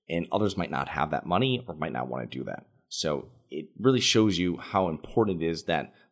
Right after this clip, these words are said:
the sponsors that you're investing with are really financially stable. Now, if you find yourself in this position, there are several questions you might want to ask yourself as a sponsor or as a limited partner. How and why did a capital call become unavoidable? What specific events led to this situation?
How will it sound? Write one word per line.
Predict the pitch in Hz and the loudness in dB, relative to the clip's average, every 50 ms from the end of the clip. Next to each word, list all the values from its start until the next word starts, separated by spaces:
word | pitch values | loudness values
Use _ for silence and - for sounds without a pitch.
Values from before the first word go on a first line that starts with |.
| _ - | _ -6
the | 85 | -4
sponsors | - - - 95 95 101 - - 98 85 | -2 2 4 4 4 4 2 0 -2 -2
that | 80 85 57 | -2 -4 -4
you're | - 73 | -4 -6
investing | 78 82 101 120 123 123 - 73 73 76 | -4 0 2 2 2 2 0 -4 -4 -4
with | 73 71 71 - - - | -4 -4 -6 -6 -12 -12
are | - 73 71 | -12 -10 -8
really | 73 85 90 90 90 85 | -4 -2 -2 0 0 -2
financially | - - 71 71 71 - - - | -4 -6 -6 -6 -6 -8 -8 -8
stable. | - - 78 78 - - - - _ _ _ _ _ _ _ - | -8 -6 -4 -4 -4 -4 -8 -20 _ _ _ _ _ _ _ -10
Now, | - | -8
if | - | -6
you | 101 90 | -6 -2
find | - - 127 160 165 | 2 2 2 2 2
yourself | 156 - - 127 113 107 - | 0 0 0 0 0 0 0
in | 101 | -2
this | 95 95 - | -2 -2 -4
position, | 90 80 80 76 78 85 80 78 - - _ _ _ _ | -6 -4 -4 -4 -4 -4 -6 -6 -8 -10 _ _ _ _
there | - 90 85 | -2 0 0
are | 78 - | 0 0
several | - - 117 113 123 120 | 0 2 2 4 2 2
questions | 123 - 90 85 - - 85 80 73 - - | 0 -2 -2 -2 -2 -2 -4 -4 -6 -8 -8
you | 92 87 82 80 | -6 -6 -6 -4
might | 87 90 - | -4 -4 -2
want | - 87 87 - | -2 -4 -4 -4
to | - - - | -6 -6 -4
ask | 71 78 - - | -4 -4 -4 -6
yourself | - - - - 76 71 69 - - - | -6 -6 -6 -4 -4 -4 -6 -8 -8 -6
as | 71 80 80 - | -6 -6 -6 -8
a | |
sponsor | - - - 76 73 82 87 - - - | -8 -6 -4 -2 -2 -2 -2 -4 -6 -6
or | - 73 73 71 73 | -4 -4 -2 -2 -4
as | 71 - | -4 -6
a | - | -8
limited | 69 64 57 52 - | -8 -8 -8 -8 -6
partner. | - - 92 - - - - _ _ _ _ _ _ _ _ _ _ _ _ _ | -2 0 0 0 -2 -6 -20 _ _ _ _ _ _ _ _ _ _ _ _ _
How | - - - 92 101 117 120 123 117 | -10 -4 2 4 6 6 8 6 6
and | 95 87 82 | 4 2 0
why | 85 82 82 80 85 92 | 0 2 2 2 2 0
did | 85 78 73 | -2 -4 -6
a | - | -8
capital | - - 90 80 82 - 85 | -6 -4 -2 -2 -2 -2 -4
call | - - 80 78 | -4 -4 -4 -4
become | 76 85 - - 78 71 - | -4 -6 -10 -8 -8 -6 -6
unavoidable? | 71 73 67 67 - - 98 98 98 104 123 139 135 131 - _ _ _ _ _ _ _ | -6 -8 -8 -4 0 2 2 2 2 0 -2 -4 -4 -6 -10 _ _ _ _ _ _ _
What | - 95 104 110 117 117 | -2 2 4 4 4 4
specific | - - 110 98 - 104 85 90 - | 0 -2 -2 -2 -2 -2 -4 -6 -8
events | 76 71 - 90 92 87 - - | -8 -4 -2 -2 -2 -2 -4 -6
led | - 78 78 85 90 101 107 | -6 -4 -2 0 0 0 -2
to | - - | -2 -2
this | 101 92 - | -2 -2 -2
situation? | - - - 71 69 67 - - 95 101 120 | -2 -6 -6 -6 -6 -6 -6 -6 -8 -8 -8